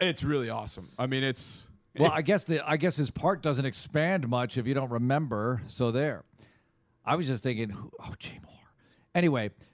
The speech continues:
Speaker 2: uh, Matt Damon looks like he put on a little weight to play Sonny.
Speaker 1: Yeah, probably
Speaker 2: Yeah.
Speaker 1: so.
Speaker 2: And, uh, Ben Affleck just putting on the beard and hair or whatever. I don't know if he grew it himself, whatever, but it's fun stuff.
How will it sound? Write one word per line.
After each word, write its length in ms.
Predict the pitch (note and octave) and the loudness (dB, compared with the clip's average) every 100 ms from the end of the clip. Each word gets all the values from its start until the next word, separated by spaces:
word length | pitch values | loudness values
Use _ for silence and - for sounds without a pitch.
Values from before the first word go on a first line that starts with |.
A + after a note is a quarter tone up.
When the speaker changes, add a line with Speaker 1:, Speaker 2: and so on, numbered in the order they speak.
| _ _ | _ _
Speaker 2:
uh, 180 | C3+ B2+ | 2 4
Matt 300 | C#3 D#3+ A#2 | 2 2 2
Damon 460 | C#3+ D3+ D#3+ D#3+ C#3+ | 0 2 0 -2 -4
looks 200 | D3 - | -4 0
like 100 | C#3 | 0
he 120 | C#3 | -2
put 180 | - C#3+ | 0 0
on 140 | C3+ | 2
a 60 | C3+ | 2
little 220 | C3+ B2 | 2 2
weight 220 | B2 C#3+ | 2 0
to 80 | B2+ | -4
play 220 | - B2 | -2 -2
Sonny. 340 | A2 - B2+ D3+ | 0 -2 2 4
Speaker 1:
Yeah, 180 | C#3 B2 _ | 2 -2 _
probably 280 | D3+ C3+ A#2 | 2 4 4
Speaker 2:
Yeah. 40 | |
Speaker 1:
so. 300 | B2+ B2 G#2+ - | 2 0 -2 -2
Speaker 2:
And, 380 | B2+ B2 B2 | -2 -2 -2
uh, 160 | B2 A#2+ | 0 -2
Ben 220 | G#2+ C3 | 0 -2
Affleck 400 | B2 B2 C3 B2 | -2 -4 -2 -2
just 180 | - A2+ | -2 -2
putting 220 | B2 A#2+ | -2 -2
on 100 | A#2 | -2
the 80 | A2 | -4
beard 380 | E2+ A2+ A2 G#2+ | -4 -4 -4 -4
and 120 | G2+ | -4
hair 280 | F2+ G#2 G#2+ | -4 -2 -2
or 100 | G#2 | -2
whatever. 340 | F#2+ G2+ G2 | -2 -4 -2
I 80 | F#2+ | -2
don't 120 | F#2+ | -2
know 40 | F#2+ | -2
if 40 | |
he 60 | F#2 | -2
grew 180 | F2 F#2+ | -2 -2
it 60 | |
himself, 420 | F#2 E2 G2 F2+ E2 | -2 -6 -8 -8 -8
whatever, 320 | F2 F2 F2 | -8 -8 -8
but 120 | F2+ | -8
it's 100 | F2+ | -10
fun 220 | - G2 | -8 -6
stuff. 240 | F2+ G#2 | -6 -6